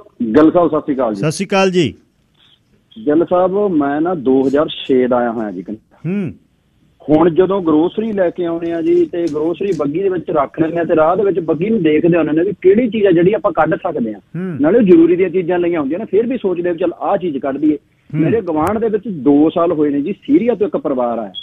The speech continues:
Speaker 2: ਹੂੰ।
Speaker 1: ਉਹ ਸਾਡੇ ਘਰ ਕਦੇ ਕਹਿੰਦੇ ਨੇ, "ਜੀ, ਸਾਡੇ ਤੋਂ ਬ੍ਰੈਡਾਂ ਲੈ ਲਓ, ਸਾਡੇ ਕੋਲੇ ਵੱਧ ਨੇ, ਸਾਡੇ ਤੋਂ ਜੀ ਅੱਜ fruit ਲੈ ਲਓ, ਸਾਡੇ ਕੋਲੇ ਵੱਧ ਆ।"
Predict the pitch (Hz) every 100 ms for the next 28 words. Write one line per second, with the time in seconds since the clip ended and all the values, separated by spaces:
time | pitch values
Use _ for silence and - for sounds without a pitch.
0 | - 165 165 90 - _ _ _ _ _
1 | _ - 240 269 160 160 156 196 226 196
2 | 196 190 190 196 208 196 196 170 185 143
3 | 139 180 170 160 156 147 147 143 147 131
4 | 151 180 165 160 156 143 170 170 160 -
5 | 143 143 151 151 143 139 147 147 143 156
6 | 151